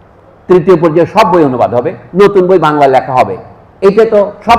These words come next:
দেশের অভিজ্ঞতা। আপনি জাপানের অভিজ্ঞতা দেখেন, জাপান একশো বছরে শতকরা একশো ভাগ জাপানিতে এখন পড়াচ্ছে, সবচেয়ে উচ্চতর বিজ্ঞান, কিন্তু তারা আঠারোশো আশির দশকে শুরু করেছিলেন একশো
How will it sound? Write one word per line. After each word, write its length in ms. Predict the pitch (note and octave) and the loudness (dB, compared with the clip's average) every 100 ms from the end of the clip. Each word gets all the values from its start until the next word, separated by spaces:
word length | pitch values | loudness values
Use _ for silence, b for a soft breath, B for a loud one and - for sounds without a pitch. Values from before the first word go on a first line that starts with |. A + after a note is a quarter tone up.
| B3 | 0
দেশের 200 | G3+ G3 | 2 2
অভিজ্ঞতা। 300 | E3+ D#3+ E3+ F3 | 2 0 -2 -2
আপনি 100 | F#3 D3+ | -4 -2
জাপানের 340 | C#3+ F#3+ F#3+ F#3 | -2 -2 -2 -4
অভিজ্ঞতা 280 | G3 G3+ G3 | -4 -4 -6
দেখেন, 160 | F#3+ F#3 F#3 | -8 -4 -2
জাপান 320 | F#3+ G3 G#3 G#3 - - - - G3+ | 0 0 0 -4 -10 -18 -20 -4 0
একশো 240 | B3+ - C4+ A#3 | 2 2 2 2
বছরে 300 | G#3 E3 G#2+ - - - - - | 2 0 0 -4 -18 -20 -18 -2
শতকরা 360 | G3 - G3 F3 | 0 2 2 4
একশো 180 | F3 G3+ G3 | 2 2 0
ভাগ 100 | E3 D#3+ | 2 0
জাপানিতে 320 | D#3+ C#3+ C#3 | 0 -2 -2
এখন 120 | C3 B2+ - | -6 -6 -4
পড়াচ্ছে, 340 | G#2+ G#2 - F#2 - - _ _ _ | -4 -6 -12 -16 -18 -20 _ _ _
সবচেয়ে 360 | G#3+ - - G3+ | -4 -2 0 0
উচ্চতর 340 | - F#3 D3+ C3+ A#2+ | 2 -2 0 0 -2
বিজ্ঞান, 320 | G2 G2 F#2+ D3+ - _ _ _ _ _ _ _ _ _ _ _ E3 | -4 -6 -8 -12 -20 _ _ _ _ _ _ _ _ _ _ _ -2
কিন্তু 160 | F3 E3+ | 0 0
তারা 140 | F3+ F#3 F3 D#3+ | 2 2 2 0
আঠারোশো 320 | F#3+ F#3+ F#3 F3+ | -2 -4 -2 -2
আশির 200 | F3 F#3+ | -2 -4
দশকে 260 | G3+ F#3 G3 G#3+ | -4 -4 -6 -2
শুরু 120 | A3+ G#3+ | 0 0
করেছিলেন 360 | G3+ F#3 E3 D#3 - G#3+ | 0 -2 -4 -6 -4 -4
একশো 180 | - | -2